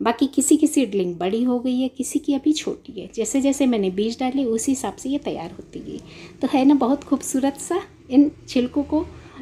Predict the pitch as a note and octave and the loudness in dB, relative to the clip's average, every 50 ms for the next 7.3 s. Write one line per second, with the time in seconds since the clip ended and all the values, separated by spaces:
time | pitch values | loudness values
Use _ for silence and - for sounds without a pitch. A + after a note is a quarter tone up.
0 | - - - G#3+ G#3+ G#3+ G#3 G#3 G3+ G#3 - A#3 C4 C#4 C4+ - E4 E4+ D#4+ C4 | -10 -4 0 0 2 2 2 0 0 0 2 2 2 2 2 2 2 2 4 4
1 | A3+ F3+ E3 - - - - - - - - - - - - - - - - - | 4 2 2 -2 -6 -8 -8 -10 -10 -12 -12 -12 -14 -14 -14 -12 -12 -12 -14 -14
2 | - - - - - - - - - B3 B3 - - C4+ C#4 - - - F#4 - | -14 -14 -14 -14 -14 -14 -10 0 2 2 2 2 2 0 0 2 4 2 2 2
3 | - A#3+ A3+ B3+ C4 C4+ - - C4 F#3+ F#3 E3 - D#3+ - - D#3+ - - - | 2 2 4 4 4 4 4 2 0 0 0 -2 -4 -6 -8 -8 -10 -8 -6 -4
4 | F#3 F#3+ F#3+ F#3 - - - G2+ - - - - - - - - - F4 - - | -2 0 0 -2 -2 -2 -4 -6 -6 -8 -10 -10 -10 -10 -6 0 0 0 0 0
5 | - - - - C#4+ C#4 C4 D4 D4+ E4+ D#4+ D#4 E4+ C#4 A#3+ - - - D4 D#4+ | -4 -2 2 4 4 6 8 8 8 8 6 6 4 4 4 4 2 4 6 8
6 | D4+ D#4 B3+ A3 G#3 G3+ G#3+ A3+ A#3 B3+ B3+ C#4 F4+ F4 - - A3+ F#3+ E3 E3 | 8 8 6 4 2 0 2 2 2 4 4 4 4 2 0 -4 -4 -4 -4 -4
7 | E3+ F#3 E3+ F3 - - | -6 -8 -10 -10 -10 -12